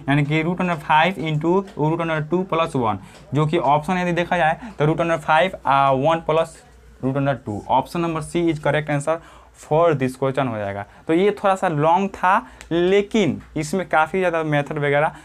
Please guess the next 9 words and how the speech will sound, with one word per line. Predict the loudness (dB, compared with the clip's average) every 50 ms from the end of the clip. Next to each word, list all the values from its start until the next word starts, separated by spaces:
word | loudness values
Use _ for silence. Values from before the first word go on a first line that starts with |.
| -20 -8 0 2
था, | 4 4
इसलिए | 4 2 0 -2 -2 0 0
हमको | 0 0 -2 -2 -2 -2 -2 -2 0 0
इसको | -2 -4 -6 -4 -4 -2
बताने | 0 0 0 0 0 0 0 0 -2 -4
का | -2 -2 -2 -2 -2 -4 -8 -14 -8 -4
जो | -2 -2 0
है, | 0 -2
अ, | -4